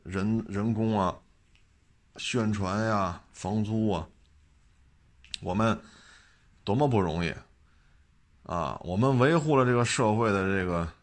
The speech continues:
啊，这个出现风险时的这种稳定，我们功不可没。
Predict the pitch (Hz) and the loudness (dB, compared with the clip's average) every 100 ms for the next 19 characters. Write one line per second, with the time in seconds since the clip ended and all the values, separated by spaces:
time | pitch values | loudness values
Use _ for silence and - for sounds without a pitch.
0 | _ - - - 50 - - - 95 90 | _ -20 -20 -14 -12 -12 -14 -8 -6 -4
1 | 85 - - - 127 110 - 143 110 82 | -4 -8 -12 -2 0 0 0 0 0 0
2 | 82 85 104 95 92 73 71 - _ - | -2 -2 -2 0 -2 -2 -6 -12 _ -10
3 | 87 69 95 107 - - _ _ _ - | -8 -4 -4 -4 -6 -20 _ _ _ -10
4 | 85 87 87 151 156 107 78 - - 78 | -6 -6 -4 -4 -2 -4 -6 -10 -10 -10